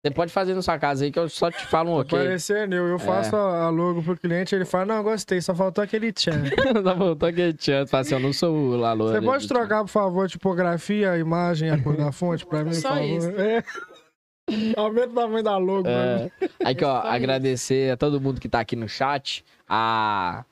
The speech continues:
Speaker 1: Tátila Dias tá aqui também, a Daí Cosme,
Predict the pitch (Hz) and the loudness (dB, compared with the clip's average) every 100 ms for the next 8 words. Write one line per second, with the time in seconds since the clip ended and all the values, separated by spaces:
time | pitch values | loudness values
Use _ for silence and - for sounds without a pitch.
0 | _ _ _ _ _ _ - 160 - 139 | _ _ _ _ _ _ -2 0 0 -2
1 | 127 113 151 143 127 117 - - 110 123 | -2 -2 -2 -2 -2 -4 -2 -4 -2 0
2 | 131 - 120 120 117 131 127 - 147 143 | -2 -2 -2 0 0 0 -4 -2 0 0
3 | 120 131 127 | -2 -2 -2